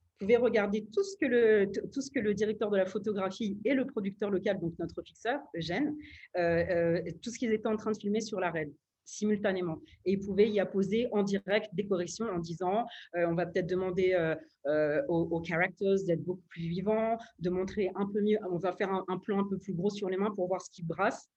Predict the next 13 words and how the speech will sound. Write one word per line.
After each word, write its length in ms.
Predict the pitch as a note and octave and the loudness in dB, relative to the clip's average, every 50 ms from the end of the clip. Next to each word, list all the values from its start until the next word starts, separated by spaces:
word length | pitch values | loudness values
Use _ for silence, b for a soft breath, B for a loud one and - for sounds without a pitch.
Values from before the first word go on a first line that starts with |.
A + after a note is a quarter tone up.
| _ _ _ _ _ _ | _ _ _ _ _ _
C'était 280 | - - - F3+ G3 F#3+ | -10 -6 -4 -4 -2 -2
un 80 | F3+ F3+ | -4 -4
champ 160 | F#3 - F#3 | -4 -4 -4
de 80 | F3+ | -4
cacao, 400 | - F#3 F3+ F#3 F#3+ F#3+ A3 A3+ | -4 -4 -2 0 0 0 0 0
donc 160 | F#3+ F3+ D#3 D#3+ | 0 -2 -2 -2
on 80 | F3+ E3 | -2 -4
voulait 220 | D3 E3 F3 F3 | -4 -2 -4 -4
vraiment 340 | E3+ F3 E3 G3 G#3 G#3 G3+ | -4 -2 -2 0 0 0 0
voir 240 | F#3+ F#3+ G3 F#3+ G3+ | 0 0 0 0 0
le, 160 | G3+ F3 E3+ E3+ | 0 0 0 0
le, 140 | E3+ E3+ E3 D#3 D#3+ E3 | 0 0 0 0 -2 -2
le, 140 | E3 D#3+ | -4 -4